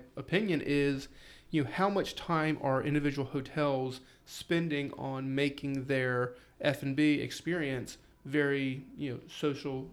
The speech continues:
shareable? You know, do you have good lighting in there? Do you have, you know, picturesque scenes where if someone is taking a,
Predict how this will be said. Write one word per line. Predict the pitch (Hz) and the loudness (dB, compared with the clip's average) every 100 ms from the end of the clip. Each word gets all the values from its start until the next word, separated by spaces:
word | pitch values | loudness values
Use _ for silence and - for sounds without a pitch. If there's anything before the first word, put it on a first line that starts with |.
| - | -12
shareable? | - 135 120 - 92 - _ _ - | -6 -4 -4 -8 -14 -16 _ _ -18
You | - | -16
know, | - 143 | -14 -4
do | |
you | 147 147 | 0 2
have | 147 139 | 2 0
good | 139 131 | 0 0
lighting | 135 131 131 | 0 0 -4
in | 123 | -6
there? | 120 123 | -4 -4
Do | 131 | -2
you | 143 | -2
have, | 139 139 135 131 127 - - - - | -2 -2 0 -2 -4 -16 -20 -18 -4
you | 147 | -4
know, | - | -2
picturesque | 156 - 156 135 - | -4 -4 -4 -4 -6
scenes | - 147 139 131 135 | -4 -2 -2 -6 -6
where | 135 135 | -2 0
if | 135 | -2
someone | - 147 135 | -2 -2 -2
is | 135 131 | -2 -4
taking | 143 135 131 | -6 -6 -8
a, | 135 | -8